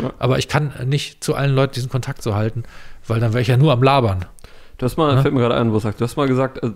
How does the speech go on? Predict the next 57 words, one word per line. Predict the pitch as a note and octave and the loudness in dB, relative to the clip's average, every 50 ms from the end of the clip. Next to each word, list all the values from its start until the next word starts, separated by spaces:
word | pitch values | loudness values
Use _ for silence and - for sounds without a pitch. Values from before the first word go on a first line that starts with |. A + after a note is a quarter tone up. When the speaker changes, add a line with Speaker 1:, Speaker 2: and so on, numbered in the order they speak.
| - - - C3+ | -8 -8 -4 -2
Speaker 1:
äh, | A#2 A2 A2 A2 | 0 0 0 0
als | G#2+ G#2+ - - | -2 -4 -4 -4
ihr | B2+ A2+ | -2 -2
noch | A2 A2 - | -2 -2 -4
I | - B2+ A#2+ | -2 -4 -4
S | A2+ - | -2 -2
D | C#3 | -2
N | - C3 C3+ | -2 -2 0
hattet | A#2+ G#2+ - A2 - | 0 -2 -2 -4 -6
früher, | - - A2 G#2+ G#2 | -4 -4 -2 -2 0
du | G#2 G2+ A2 | 0 -2 -2
hast | G#2+ - - | -4 -4 -2
mal | A2+ A2 A2 A2 A2 A2 - - - - | -2 -2 -2 -2 -4 -6 -10 -16 -14 -8
irgendwann | - A#2+ A#2 B2 A#2 | -4 -2 0 0 2
mal | A#2 A#2 A2+ | 0 0 0
geguckt, | - B2 A2+ - | -2 -6 -6 -4
wie | C3 | -4
viele | A2 B2 - | -2 -2 -2
Telefonate | - - A2+ - A#2+ A2+ A#2+ B2 B2 A2 | -2 -4 -4 -2 0 0 0 0 0 0
du | G#2+ G#2 | 0 0
hattest | G2+ F#2 C3 B2+ | 2 4 4 6
Speaker 2:
Ja. | C3 A#2 | 6 4
Speaker 1:
in | G2+ A2+ | 4 2
einem | G#2+ A2 | 2 2
Jahr. | A2 G#2 G2+ G#2 G#2 G#2+ G#2 | 2 2 0 -2 -2 -4 -2
Weißt | A2+ A#2 A#2 | -2 -2 -2
du | - | -2
das | C#3 - | -4 -4
noch? | D#3 D#3 D#3 - - | -4 -4 -4 -2 2
Speaker 2:
Ja, | C3+ B2 | 2 4
ich | B2+ A#2 | 4 4
Speaker 1:
Weißt | G#2 | 4
du? | B2+ | 4
Speaker 2:
weiß | D3+ C#3+ | 4 2
es | C#3 - | 2 2
genau, | E3+ D#3+ E3 D3+ A#2+ A2+ | 0 2 4 4 4 6
ja, | A2+ A#2+ A#2+ A#2 | 6 4 4 4
Speaker 1:
Wie | A2 | 4
Speaker 2:
weil, | A2+ A#2 A#2 | 4 4 4
Speaker 1:
viel? | - A2+ | 4 4
Speaker 2:
weil's, | A#2 C3 - - | 2 2 0 0
äh, | - C3+ B2+ B2 A#2+ | 2 2 4 4 4
ganz | B2 A#2+ - | 2 2 0
schön | C#3+ B2 | 0 0
viel | - E3+ D#3 B2+ | 2 2 2 2
war. | A2+ A2 G#2+ G#2+ - - - - - - - - - - | 2 2 2 0 -4 -10 -20 -20 -18 -18 -18 -18 -10 -4
Das, | - B2 B2 | -4 -2 0
man | C3 C3 B2+ | 2 2 2
konnte | A#2+ - C#3 C#3 C#3+ | 4 4 4 4 4
nach, | C3+ C#3 C3+ | 4 2 2
also | - C#3 B2+ B2+ | 2 2 4 4
ich | D#3 - - | 4 4 4
hab, | C#3+ C3+ - | 2 0 0
äh, | B2+ B2+ B2 B2 B2 B2+ | -2 0 0 0 0 0
das | B2 A#2 G#2+ | 0 0 2
Modem | C#3+ D#3+ F3+ F3 C#3+ B2 | 4 4 6 6 6 4
getauscht | A#2+ A2+ - A#2 A2+ D3 C#3+ - - | 4 2 2 4 2 4 2 0 -4